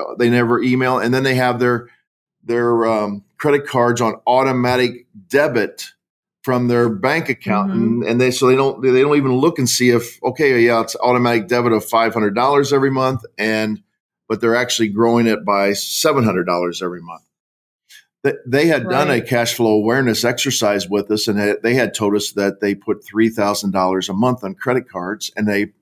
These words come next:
Speaker 1: and they pay three thousand dollars every month on credit cards. Well, for my forensic accounting, after they gave me all their credit card statements,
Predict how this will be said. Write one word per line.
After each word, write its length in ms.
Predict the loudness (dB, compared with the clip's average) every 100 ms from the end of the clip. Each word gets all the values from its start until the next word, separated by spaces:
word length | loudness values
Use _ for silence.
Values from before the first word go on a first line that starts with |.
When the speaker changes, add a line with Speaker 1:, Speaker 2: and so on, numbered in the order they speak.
| -6
Speaker 1:
and 140 | -2
they 100 | -2
pay 300 | -2 0 0
three 280 | -2 -6 -6
thousand 420 | -2 -4 -4 -6
dollars 520 | -8 -8 -12 -12 -14 -8
every 200 | -8 -6
month 260 | -8 -10 -12
on 80 | -18
credit 300 | -12 -12 _
cards. 300 | -20 -20 -20 _ _ _
Well, 120 | -8
for 140 | -4 -2
my 320 | 0 2 0 -4 -12
forensic 520 | -2 0 0 -2 -6
accounting, 640 | -6 -2 0 2 2 0
after 320 | -2 -2 0
they 120 | 0 2
gave 180 | 2
me 80 | 2
all 120 | 0 -2
their 100 | -2
credit 280 | -2 -2 -2
card 200 | -4 -4
statements, 560 | -4 -4 -4 -8 -10